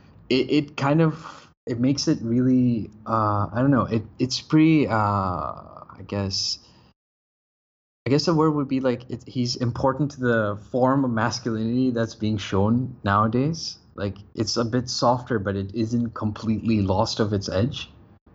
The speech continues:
You know, somebody who's vulnerable enough to mourn his wife,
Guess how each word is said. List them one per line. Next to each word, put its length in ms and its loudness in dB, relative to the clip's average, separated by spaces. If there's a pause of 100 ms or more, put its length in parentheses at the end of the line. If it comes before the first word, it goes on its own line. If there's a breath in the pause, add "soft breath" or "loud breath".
(580)
You 100 2
know, 120 4
somebody 380 2
who's 200 4
vulnerable 520 4
enough 400 -2
to 380 -2
mourn 320 2
his 240 -4
wife, 320 0